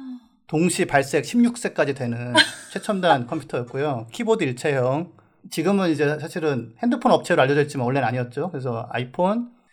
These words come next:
Speaker 2: 아이패드, 맥, 뭐 에어팟 쓰고 있고 최근에는 반도체까지 자기들이 또 이제 인텔 뭐 쓸모없다, 너무 느리다 해가지고 엠원 칩이라는 거 디자인해가지고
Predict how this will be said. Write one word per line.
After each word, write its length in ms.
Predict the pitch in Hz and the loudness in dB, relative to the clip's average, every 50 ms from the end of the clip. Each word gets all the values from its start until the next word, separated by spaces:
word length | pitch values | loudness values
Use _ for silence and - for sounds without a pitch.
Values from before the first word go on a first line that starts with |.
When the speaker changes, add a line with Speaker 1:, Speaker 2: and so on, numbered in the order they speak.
| _ _ _ _ | _ _ _ _
Speaker 2:
아이패드, 400 | - - 123 127 - 151 135 139 | -6 -4 -4 -4 -4 -4 -4 -4
맥, 320 | 127 113 127 131 127 127 - - | -2 0 2 2 0 0 -6 -8
뭐 120 | 110 113 | -2 0
에어팟 380 | 123 139 139 139 - 139 127 123 120 110 110 107 110 - - _ _ _ _ _ _ _ | 0 0 0 0 0 0 0 -2 -4 -8 -8 -8 -12 -16 -20 _ _ _ _ _ _ _
쓰고 340 | _ - - - 143 123 143 127 | _ -16 -12 -12 -8 -6 -6 -6
있고 500 | 127 - - 147 160 196 233 240 - _ _ | -6 -6 -6 -4 -4 -4 -6 -8 -14 _ _
최근에는 480 | - 233 233 262 247 233 220 175 143 | -4 -2 2 4 4 4 4 4 2
반도체까지 640 | - - 151 196 214 208 - 226 - 202 190 170 165 | 2 0 0 0 0 -2 -4 -2 0 0 2 2 0
자기들이 520 | 131 143 135 139 147 147 147 143 131 123 - | -2 -2 -4 -2 -2 -2 -2 -2 -4 -4 -6
또 300 | 139 127 123 120 113 107 | -6 -4 -4 -4 -6 -6
이제 300 | 110 120 110 107 110 113 _ _ _ _ _ _ _ _ _ _ _ _ _ _ | -8 -8 -10 -10 -10 -14 _ _ _ _ _ _ _ _ _ _ _ _ _ _
인텔 520 | 147 147 147 147 190 180 175 170 156 143 | -4 -4 0 2 4 6 6 6 4 2
뭐 260 | 123 120 113 107 113 113 | 0 -2 -4 -4 -6 -8
쓸모없다, 680 | - - 196 190 151 - - 131 113 117 117 - - _ - | -6 -4 -2 -2 -4 -2 -2 -2 -2 -4 -6 -12 -18 _ -8
너무 140 | 127 120 123 | -6 -4 -4
느리다 320 | 120 120 123 123 120 117 | -4 -4 -2 -2 -2 -2
해가지고 540 | 120 135 123 120 120 120 113 117 113 120 123 | -4 -6 -8 -8 -10 -12 -14 -14 -12 -10 -6
엠원 240 | 123 127 143 143 139 | -4 -2 0 -2 -2
칩이라는 380 | - - 127 131 123 117 117 | -4 -6 -4 -4 -4 -4 -4
거 120 | 110 110 - - _ _ _ _ _ _ _ | -8 -10 -12 -16 _ _ _ _ _ _ _
디자인해가지고 1000 | - 143 127 151 151 147 143 139 127 127 120 107 120 117 147 175 233 240 - | -6 0 2 4 4 4 2 0 0 -2 -4 -4 -6 -6 -6 -6 -6 -8 -12